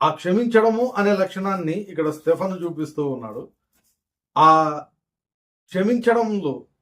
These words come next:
యేసుక్రీస్తు ప్రభు వారి యొక్క జీవితాన్ని తన జీవితంలో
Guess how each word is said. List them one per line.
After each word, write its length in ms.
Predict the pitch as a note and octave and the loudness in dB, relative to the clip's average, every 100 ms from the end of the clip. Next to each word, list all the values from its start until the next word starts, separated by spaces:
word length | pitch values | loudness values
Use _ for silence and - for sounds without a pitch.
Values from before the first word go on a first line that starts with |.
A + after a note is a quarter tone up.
| _ _ _ - | _ _ _ -6
యేసుక్రీస్తు 760 | D#3+ F#3+ G3+ F3+ F3+ - - F3+ | -4 -4 -8 -10 -12 -14 -16 -4
ప్రభు 300 | E3+ E3 E3 | 0 2 4
వారి 220 | E3 E3 | 2 2
యొక్క 240 | E3 E3 | -2 -2
జీవితాన్ని 960 | D#3 C3+ F3+ G#3+ A3 G#3 G3 E3+ D3+ G#3 | -4 -4 -6 -4 -2 -2 -2 -4 -10 -10
తన 220 | D3+ C#3+ | -8 -8
జీవితంలో 800 | C3+ D3+ D3+ D3+ D3+ C#3+ C#3 C3+ | -6 -6 -6 -6 -6 -6 -6 -8